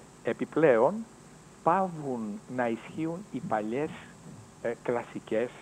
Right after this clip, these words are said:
ε, καθιερωμένες κατηγορίες της τέχνης. Ζωγραφική, γλυπτική, αρχιτεκτονική. Λέγαμε, αυτό το έργο είναι γλυπτική, αυτό είναι ζωγραφική, αυτό είναι αρχιτεκτονική. Μπαίνουν μέσα στην καλ-, στην, ε, καλλιτεχνική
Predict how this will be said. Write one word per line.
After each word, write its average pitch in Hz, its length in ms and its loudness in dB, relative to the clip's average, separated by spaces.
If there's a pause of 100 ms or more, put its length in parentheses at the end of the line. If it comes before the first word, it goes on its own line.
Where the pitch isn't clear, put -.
(180)
ε, 110 380 0
καθιερωμένες 110 840 -2 (140)
κατηγορίες 104 580 -4 (100)
της - 120 -20
τέχνης. - 400 -8
Ζωγραφική, 117 720 -4
γλυπτική, 117 500 -6
αρχιτεκτονική. - 680 -10 (100)
Λέγαμε, 120 360 0
αυτό 135 180 -4
το 113 120 -4
έργο 113 260 -2
είναι 110 200 -6
γλυπτική, 127 560 -6
αυτό 139 260 2
είναι 120 280 -4
ζωγραφική, 104 540 -6
αυτό 139 260 -2
είναι 139 180 -8 (540)
αρχιτεκτονική. 104 880 -6 (520)
Μπαίνουν 190 420 2 (360)
μέσα 175 400 -2
στην - 120 2
καλ-, 98 160 -2 (360)
στην, 110 280 -6
ε, 104 240 -2 (400)
καλλιτεχνική 117 840 -6